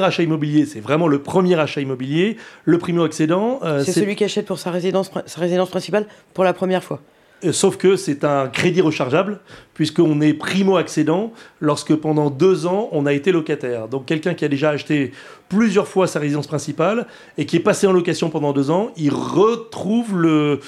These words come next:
Speaker 1: la, le qualificatif de primo-accédant au sens de la loi. C'est la définition pour le P T Z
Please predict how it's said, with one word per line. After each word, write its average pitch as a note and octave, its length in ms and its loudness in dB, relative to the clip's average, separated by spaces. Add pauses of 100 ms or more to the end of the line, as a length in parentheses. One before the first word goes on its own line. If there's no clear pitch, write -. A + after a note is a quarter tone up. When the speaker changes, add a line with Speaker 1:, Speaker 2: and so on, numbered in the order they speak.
(200)
Speaker 1:
la, D3 120 2 (160)
le E3 140 2
qualificatif D#3 840 -4
de D3 140 2
primo-accédant D#3 680 -2
au D#3 60 -2
sens D3 160 -4
de C3+ 80 -2
la C3 80 0
loi. A2+ 220 -6 (360)
C'est C#3+ 280 0
la C#3 180 2
définition D3 420 -2
pour D3 120 -2
le C#3 60 -4
P C#3+ 120 -4
T C#3 160 -4
Z C3 120 -4